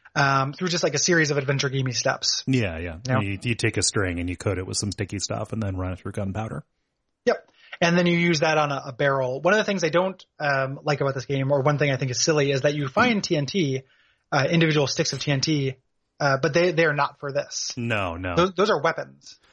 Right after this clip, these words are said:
Speaker 1: Um, you can use those to kill dogs.
Speaker 2: Mm-hmm.
Speaker 1: Uh, the, uh, you actually have to make a,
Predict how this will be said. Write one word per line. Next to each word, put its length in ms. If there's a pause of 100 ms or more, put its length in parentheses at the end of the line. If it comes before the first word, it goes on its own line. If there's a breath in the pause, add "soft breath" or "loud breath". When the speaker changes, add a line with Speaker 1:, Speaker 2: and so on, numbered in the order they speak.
(120)
Speaker 1:
Um, 240
you 100
can 120
use 180
those 180
to 60
kill 180
dogs. 480 (140)
Speaker 2:
Mm-hmm. 160 (260)
Speaker 1:
Uh, 480
the, 220
uh, 100
you 160
actually 220
have 80
to 180
make 260
a, 400